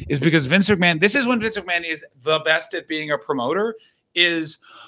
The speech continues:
you've backed me into a corner. Here's how I generate a crowd. I know where I can still pop a fucking audience. Not to talk about modern days too much, but this is when everyone's like, "W W E's done." It's like, no, this man's a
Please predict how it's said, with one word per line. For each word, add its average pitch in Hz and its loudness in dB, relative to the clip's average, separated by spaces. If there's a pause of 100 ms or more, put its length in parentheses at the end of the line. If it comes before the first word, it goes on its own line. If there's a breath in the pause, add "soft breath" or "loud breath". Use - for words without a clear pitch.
(160 loud breath)
you've 156 4
backed 175 2
me 180 6
into 165 2
a 147 -4
corner. 180 0
Here's 170 2
how 156 2
I 147 4
generate 143 2
a 131 2
crowd. 135 2
I 135 2
know 139 4
where 131 4
I 123 2
can 123 -4
still 123 -2
pop 120 -2
a 120 -12
fucking 113 -6
audience. 151 2 (920 loud breath)
Not 180 2
to 185 0
talk 165 4
about 147 0
modern 143 4
days 135 0
too 139 -2
much, 147 2
but 143 2
this 170 2
is 160 -4 (440 soft breath)
when 180 4
everyone's 196 4
like, 135 2
"W 165 4
W 165 2
E's 160 2
done." 160 2
It's 135 -2
like, 156 -4
no, 202 4
this 185 2
man's 220 4
a 208 4